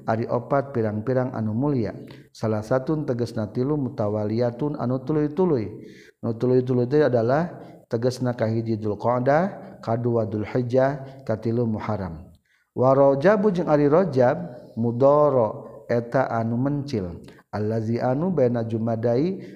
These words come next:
antara Jumadil awal jeung akhir, wa Sya'bana jeung bulan Sya'ban. Lamun tas dua Jumade, Jumadil awal, Jumadil akhir, kakara Rajab. Tas Rajab, Sya'ban.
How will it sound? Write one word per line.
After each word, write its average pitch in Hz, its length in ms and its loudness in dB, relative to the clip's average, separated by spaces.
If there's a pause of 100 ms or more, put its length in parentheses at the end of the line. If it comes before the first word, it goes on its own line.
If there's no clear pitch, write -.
(120)
antara 120 480 0
Jumadil 110 1120 -2
awal 110 480 0
jeung 104 160 -8
akhir, 160 400 -2 (320)
wa 104 160 -6
Sya'bana 117 560 -2
jeung 107 160 -4
bulan 95 240 -6
Sya'ban. 90 480 -10 (800)
Lamun 131 240 2
tas 139 240 2
dua 139 240 6
Jumade, 135 560 4 (560)
Jumadil 113 480 0
awal, 139 560 2
Jumadil 113 560 -2
akhir, 156 560 -2
kakara 117 400 -2
Rajab. 101 400 -6 (400)
Tas - 160 -8
Rajab, 151 320 0
Sya'ban. 90 560 -8